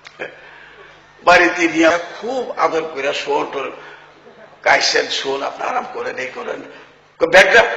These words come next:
ব্যাগটা আমার কাছে থাকবে।" খুব টুক করে ঘুম পাড়ায় দিছে,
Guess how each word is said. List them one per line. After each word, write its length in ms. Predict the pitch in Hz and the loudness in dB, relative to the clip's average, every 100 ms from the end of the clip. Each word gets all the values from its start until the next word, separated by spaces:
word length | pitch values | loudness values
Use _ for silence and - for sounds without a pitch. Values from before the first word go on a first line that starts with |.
| - | -4
ব্যাগটা 300 | 160 180 165 | 4 4 6
আমার 160 | 175 160 | 4 2
কাছে 180 | - | -2
থাকবে।" 300 | - - - - - - - - - _ - - - - - - - - - - | -6 -10 -12 -20 -20 -20 -20 -20 -20 _ -20 -20 -20 -20 -20 -20 -20 -20 -20 -12
খুব 360 | 175 180 175 - | -2 -2 -2 -6
টুক 200 | 160 160 | -8 -4
করে 160 | 147 | -2
ঘুম 220 | 139 135 151 | -2 -4 -2
পাড়ায় 300 | 156 151 147 | 2 4 2
দিছে, 360 | - - - | 0 -2 -2